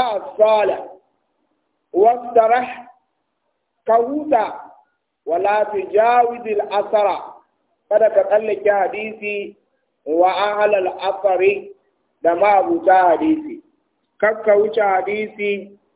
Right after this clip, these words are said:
kar ka wuce ma'abuta hadisi.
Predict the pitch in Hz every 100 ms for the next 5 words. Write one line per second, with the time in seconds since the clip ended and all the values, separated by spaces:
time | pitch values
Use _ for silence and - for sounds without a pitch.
0 | _ _ _ _ _ 226 233 233 220 226
1 | 214 208 214 202 185 175 196 202 196 180
2 | 180 - - 285